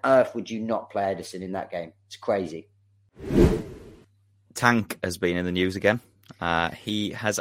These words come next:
Speaker 2: actually been jailed for two months. Have you seen
Speaker 1: I
Speaker 2: this?
Speaker 1: saw.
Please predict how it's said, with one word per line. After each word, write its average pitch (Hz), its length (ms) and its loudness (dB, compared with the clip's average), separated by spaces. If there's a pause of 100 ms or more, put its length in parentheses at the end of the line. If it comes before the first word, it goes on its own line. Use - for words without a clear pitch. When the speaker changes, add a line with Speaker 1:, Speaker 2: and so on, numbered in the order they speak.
Speaker 2:
actually 117 400 -2
been 117 280 -4
jailed 104 540 2 (140)
for - 80 -20
two 87 220 -2
months. 80 340 -4
Have - 60 -20 (300)
you - 60 -16
seen 117 100 0
Speaker 1:
I 107 40 2
Speaker 2:
this? 107 100 0
Speaker 1:
saw. 190 380 8